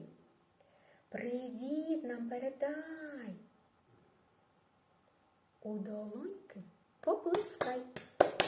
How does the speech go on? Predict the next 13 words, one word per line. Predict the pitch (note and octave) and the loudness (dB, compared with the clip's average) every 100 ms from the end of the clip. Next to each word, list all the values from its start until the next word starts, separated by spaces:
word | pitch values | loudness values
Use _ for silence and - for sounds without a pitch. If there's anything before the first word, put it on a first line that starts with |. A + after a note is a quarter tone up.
| - - - - - - - - - - - | 6 4 4 6 6 8 6 6 2 -4 -4
Поплескай | - A#3+ D4 - - - A4+ F#4+ A#3 | -2 0 6 6 4 2 6 6 6
у | |
долоньки. | G3+ G#3+ G#3 F#3+ - - - - - - | 6 6 6 2 2 -12 -20 -20 -20 -8
Ти | A3 | -6
долоньки | G#3 A3 A3+ A3+ A3 A3 G#3+ | -2 -2 0 -2 -4 -2 0
розітри. | G#3 G#3 G#3 - - F#3+ G#3 C4+ G#4 F4+ G#3+ - - - - - - - - - - - - - - - | 0 0 -4 -6 -8 -4 -2 2 2 2 -2 -10 -20 -20 -20 -20 -20 -20 -20 -20 -20 -20 -20 -20 -10 8
Ручки | A#4+ B4 - - | 12 12 10 2
знову | - C4 D4 E4 D#4+ C#4+ A#3 | 2 4 4 4 2 4 4
догори. | A3 A3 G#3+ G#3+ A3 G#3+ G#3+ G3 F#3 - - _ - - - _ - - - _ _ | 4 4 4 4 0 2 0 0 -6 -10 -20 _ -20 -20 -20 _ -20 -20 -20 _ _
Там | G#3+ G#3 G#3 | 2 2 2
нам | G#3 G#3 | 2 0
швидко | - - G4 C5 B4+ A4+ - E4+ E4+ - | -2 4 12 12 12 10 6 2 4 6
помахай. | D#4 D4 D4+ - D4+ D4+ D#4 D4+ D4 B3+ G#3+ | 6 6 2 -2 0 0 0 -2 -4 -4 -8